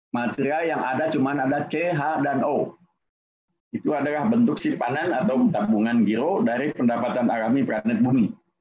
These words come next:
Jadi planet Bumi itu sebenarnya income-nya itu hanya sinar matahari dan, eh, mungkin sekarang orang ingin menyimpannya dalam bentuk energi listrik dalam baterai. Nah,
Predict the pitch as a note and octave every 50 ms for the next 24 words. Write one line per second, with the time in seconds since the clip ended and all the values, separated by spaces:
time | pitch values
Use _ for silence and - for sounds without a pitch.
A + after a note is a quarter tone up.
0 | _ _ _ _ _ _ _ _ _ _ A2 A2+ B2+ - - - B2 B2 G#3 G3+
1 | B2 B2 C3 C3+ B2 B2 D#4+ - - B2+ C#3 D3+ D#3 D#3+ - C#3+ C#3 C#3+ C3+ -
2 | C#3 C#3+ C#3+ C#3 C3+ C3 C#3+ - - E3 D3 C3 B2+ C3+ C#3+ C#3 - A#2+ A2+ -
3 | A#2+ A#2+ A#2+ A2 G#2 G2+ G2+ G2+ A#2+ D3+ E3+ G3 F#3 - - - _ _ _ _
4 | - C3+ C3+ C3+ B2+ A#2+ A#2+ - _ _ _ _ _ _ _ _ _ _ _ _
5 | _ _ _ _ - G2+ G#2 G#2+ G#2 G#2 G2+ G2 G2+ G#2 G#2+ A2+ A2+ A#2 A2+ C#3+
6 | C#3 - - B2+ B2 C3+ C#3 B2+ A#2+ B2 B2 C3+ B2+ A#2+ A#2 A2+ - - - _
7 | _ _ _ _ A2+ A2 A#2+ A#2+ A#2 A#2 A2+ A#2 A#2+ B2 A2 A2+ A2+ A#2+ B2 B2
8 | A#2 A2+ G#2+ G#2 G#2 G2 G2 G2 G#2 F#2+ - G2+ - - _ _ _ _ _ _
9 | _ _ _ _ - G#2+ G#2 G#2+ F#2+ G2 A2 A2+ A2+ G#2+ - - - C#3 A#2+ -
10 | A2+ G#2+ G2 G2 G2 F#2 F2 - - - C3 D#3 F3 E3 - - - - - -
11 | - - - -